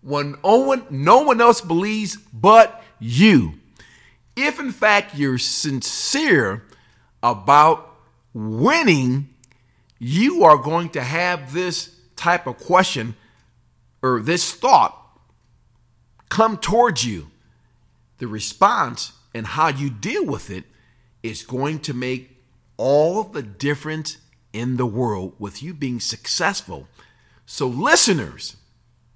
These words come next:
how are you dealing with it? Can you look back and write down on a sheet of paper? You have to jot some notes down. Uh, you know, what do I do when no one else believes? How do I handle that, right?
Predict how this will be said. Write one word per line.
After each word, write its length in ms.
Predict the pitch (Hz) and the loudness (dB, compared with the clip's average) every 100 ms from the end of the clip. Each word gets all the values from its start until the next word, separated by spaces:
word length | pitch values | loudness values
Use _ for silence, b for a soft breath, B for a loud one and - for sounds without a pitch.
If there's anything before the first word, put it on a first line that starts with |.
| _ _ _ _ | _ _ _ _
how 300 | - - 185 | -6 -2 0
are 60 | 175 | 0
you 140 | 160 | -4
dealing 380 | 107 160 165 131 | 0 2 4 0
with 200 | 90 - | -6 -10
it? 140 | 98 _ _ _ _ _ _ _ _ _ _ - | -16 _ _ _ _ _ _ _ _ _ _ -8
Can 180 | 143 | -6
you 240 | 147 196 185 | -4 -6 -6
look 420 | 110 127 190 - | -6 -2 -2 0
back 300 | 151 156 165 | 2 2 0
and 200 | 113 104 | -4 -2
write 280 | 123 143 127 | 0 0 -2
down 320 | 147 143 135 | -2 0 -2
on 100 | 120 | -6
a 40 | |
sheet 220 | 107 147 120 | -8 -10 -8
of 60 | |
paper? 220 | 135 117 | -8 -6
You 60 | 117 | -8
have 100 | 110 | -10
to 60 | 95 | -6
jot 320 | 127 123 - | 0 0 0
some 100 | 107 | -6
notes 300 | 113 117 - | -6 -6 -6
down. 340 | 135 131 135 - b b b b b - | -4 -6 -8 -16 b b b b b -14
Uh, 340 | 101 95 90 117 _ | -12 -12 -14 -18 _
you 80 | 180 | -2
know, 80 | 165 | 0
what 200 | 127 294 | 4 6
do 140 | 339 | 10
I 120 | 294 220 | 10 8
do 240 | 147 208 | 4 0
when 160 | 131 135 | 0 0
no 80 | |
one 100 | 139 | 2
else 200 | 135 127 | 0 -2
believes? 600 | - 127 117 69 - - - _ _ _ _ _ _ _ _ _ _ _ _ _ _ _ _ _ _ | -4 -6 -6 -8 -14 -16 -16 _ _ _ _ _ _ _ _ _ _ _ _ _ _ _ _ _ _
How 180 | - 233 | -2 0
do 140 | 220 | 0
I 80 | 196 | 0
handle 380 | 165 175 190 123 | 2 2 0 -2
that, 240 | - 62 - _ _ _ _ | -6 -14 -18 _ _ _ _
right? 280 | 113 139 196 | -4 -4 -4